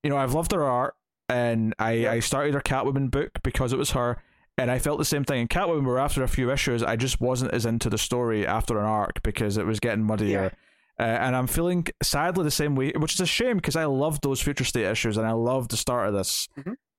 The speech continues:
Speaker 1: Uh, and I, I, I think Yara Flor as a character has a lot of, uh, appeal, but
Speaker 2: Yeah.
Speaker 1: when Joelle Jones seems to get into the actual s-, meat of the story, it always seems to kinda start to just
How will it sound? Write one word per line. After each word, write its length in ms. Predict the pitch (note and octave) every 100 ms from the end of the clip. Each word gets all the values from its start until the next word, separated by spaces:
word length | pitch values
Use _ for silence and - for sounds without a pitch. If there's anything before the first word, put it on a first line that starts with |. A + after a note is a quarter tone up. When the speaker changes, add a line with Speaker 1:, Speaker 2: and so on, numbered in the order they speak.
| _ _
Speaker 1:
Uh, 40 | A2+
and 260 | A2+ C3
I, 60 | C3+
I, 420 | C#3 C#3 C#3 C#3+
I 20 | C3+
think 180 | D#3 -
Yara 240 | C#3 C3 B2
Flor 200 | C#3 B2
as 80 | G#2+
a 40 |
character 400 | - B2 A#2+ B2+
has 120 | A2
a 40 | G#2+
lot 300 | G#2 A2+ A2
of, 140 | G2+
uh, 140 | G#2+ -
appeal, 520 | - - B2+ G2+ F2+ - _ _ _ _
but 300 | - A#2+ A#2+ - _ -
Speaker 2:
Yeah. 200 | B2 A#2+ _
Speaker 1:
when 340 | C#3+ C3+ C3+
Joelle 340 | C3 D#3+ F#3+ F3+
Jones 360 | E3 E3 D#3
seems 260 | - C#3 -
to 100 | C3
get 120 | -
into 320 | A#2 B2+ -
the 140 | B2+ A#2
actual 400 | A#2 A2+ C3 A2
s-, 160 | G#2 - _ -
meat 240 | B2 D#3
of 80 | D3
the 80 | A#2
story, 460 | - C#3+ C#3 A#2+ A2
it 200 | B2 B2
always 320 | D3+ F3+ E3+
seems 240 | F3+ E3
to 60 | D#3+
kinda 380 | - - C#3+ C#3+
start 300 | - C3+ C3+
to 80 | B2+
just 160 | B2